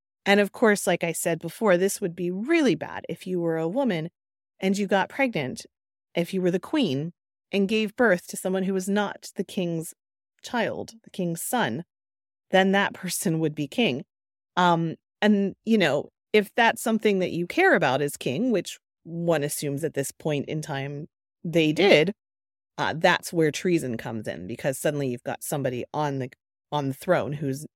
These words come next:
shouldn't really be king, right? So Catherine's downfall was swift.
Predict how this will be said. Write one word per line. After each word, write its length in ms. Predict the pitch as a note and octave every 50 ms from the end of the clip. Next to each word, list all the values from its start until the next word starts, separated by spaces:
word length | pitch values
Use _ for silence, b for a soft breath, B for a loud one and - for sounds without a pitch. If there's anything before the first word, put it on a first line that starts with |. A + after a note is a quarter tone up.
| _ _ _
shouldn't 520 | - - - - - F#3+ C#3+ A#2 - G2+
really 360 | G2+ D3 D#3+ D#3+ D3 C#3 C3+ C3+
be 140 | C#3 B2+
king, 340 | - - - E3+ A#2 - B1
right? 280 | D2+ G#2+ G#2+ B2+ - - _ _ _ _ _ _ _ _ _ _ _ _ _
So 240 | - - B3+ B3 A3
Catherine's 640 | - - A#3+ A#3 B3 D4 - D#4 C#4+ C4 C4 -
downfall 520 | - E3 E3 E3 E3 D#3+ - E3+ D#3+ D#3 D#3
was 140 | D#3 D3+
swift. 480 | - - - C#3 - - - - -